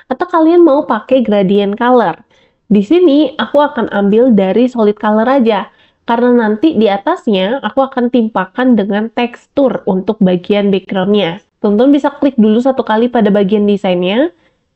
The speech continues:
kemudian kita klik background color, dan kita masukkan kode hexnya itu dua E dua dua enam tiga. Di sini aku ambil warna utamanya itu warna biru.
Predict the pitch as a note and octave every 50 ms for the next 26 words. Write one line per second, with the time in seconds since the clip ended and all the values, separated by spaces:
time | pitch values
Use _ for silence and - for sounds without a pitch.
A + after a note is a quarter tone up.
0 | _ _ _ - C#4 C4 C#4+ D4 B3 D4 D4+ D4+ C#4+ D#4+ D4 - C#4 - - -
1 | E4 D#4+ - - - G#3+ G3+ A3+ A3+ A3+ - G3+ A3 A3 A3 A3 G#3+ G3+ F#3 F#3
2 | F#3+ A3 C4 D#4+ - - _ _ _ _ _ _ _ _ _ _ _ _ - G#3
3 | C#4 D4 D4+ D4 E4 D4+ - C4+ C4+ B3+ B3+ A#3+ A#3 - A3 A3+ - C#4 D4+ D#4+
4 | E4+ E4 - B3+ G#3 F#3+ G3+ F#3+ G3 G3+ - - - G#3 G3+ - - F#3 G3 -
5 | _ - B3 C4 D4 D#4 D#4+ D#4+ E4 E4 E4 - - _ _ _ _ _ _ -
6 | G#3+ G3 A#3+ B3+ C#4 C4+ C4+ C4 C4+ - - G#3+ F#3+ F#3 F#3 F#3+ G3 A3 D4 F4+
7 | - - - _ _ _ _ _ _ _ _ - G3 F#3+ A3+ A#3 C4 C#4 C4+ G#3+
8 | G3 G3 F#3 F3+ F3+ F3+ F3 F3+ F#3+ G#3+ C#4 F4 - - - - _ _ - A3+
9 | B3 C4+ C4+ C#4+ C#4+ C#4+ C#4+ C#4+ D4 D#4 - _ _ _ C#4+ A#3+ G3 F3+ F3 G3+
10 | F3 - - _ _ _ _ _ - A3 A#3 A3 C4+ C4+ D4 F4 F4 E4+ E4+ E4+
11 | E4+ D#4+ C#4 C4+ C#4+ D4 D4+ D4 D4 C#4 B3+ A#3+ G#3 A3 A#3 - A3 G#3 G#3 G#3
12 | G3 F#3 F3 D#3+ F#3 C4+ - _ - F#3+ F#3 F#3+ A3 B3+ C4 A3+ G3+ G#3+ - G3
13 | G3+ G3+ G3 F#3 A3 B3 D4 C4 C4 G3 D#3+ - A#3 -